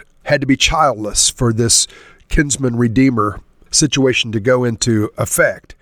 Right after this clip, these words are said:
And so the, the raising up of a child was very important to carry on the family name and to keep the property that was owned by the family in the family's name. And so an heir,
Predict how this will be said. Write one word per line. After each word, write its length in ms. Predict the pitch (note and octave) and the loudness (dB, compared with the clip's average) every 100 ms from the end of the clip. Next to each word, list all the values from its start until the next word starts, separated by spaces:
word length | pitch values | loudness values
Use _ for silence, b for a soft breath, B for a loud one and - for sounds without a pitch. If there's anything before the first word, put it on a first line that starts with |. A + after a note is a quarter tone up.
| b b b b - | b b b b -4
And 160 | C3 - | -2 2
so 240 | C#3+ B2+ | 2 2
the, 240 | A#2+ A#2 - | 2 0 -2
the 140 | C3 A#2+ | -2 2
raising 360 | F#3 F3 D#3 | 2 2 -2
up 160 | D3 - | -2 -4
of 180 | A#2 A2+ | -8 -8
a 60 | |
child 480 | - D3+ C3+ G#2+ A2 | -4 -2 0 0 0
was 160 | A2 G2 | -2 0
very 240 | C3+ E3+ | 4 4
important 460 | D3+ - A#2+ C#3 C3+ | 2 -2 -4 -6 -8
to 80 | |
carry 360 | - D#3 D#3+ D#3 | -2 2 4 4
on 300 | D3 C#3 C3 B B B | 4 2 -2 B B B
the 80 | - | -8
family 460 | - F3+ G3 F#3 C3 | -2 0 2 2 2
name 460 | A2 G2+ G#2 C3 - | 2 2 0 -2 -4
and 300 | - D#3 F#3 | 0 0 2
to 80 | D#3+ | -2
keep 320 | B2+ D#3+ D3 | -2 -2 -2
the 100 | - | -4
property 640 | - A3 A#3+ - A2 F#2+ G#2 b b - | -4 -4 -6 -6 -6 -4 -8 b b -6
that 120 | C3+ | -2
was 140 | B2+ | 0
owned 220 | C3+ B2+ A#2+ | 0 0 0
by 100 | G#2+ | 0
the 120 | A2 | 0
family 460 | B2+ A2 A2 B2+ - | 0 0 -2 -4 -2
in 220 | F#3 F3+ | 0 0
the 100 | C#3 | 0
family's 480 | C#3+ C3 B2 C3 F#3 | 0 0 2 -2 0
name. 300 | F#3 G#2+ F#2 B B B B - | 0 0 -8 B B B B -10
And 140 | A#2+ | -2
so 240 | - C#3 B2 | 0 2 2
an 80 | C3+ | 4
heir, 440 | D#3+ D#3 A#2+ | 4 4 2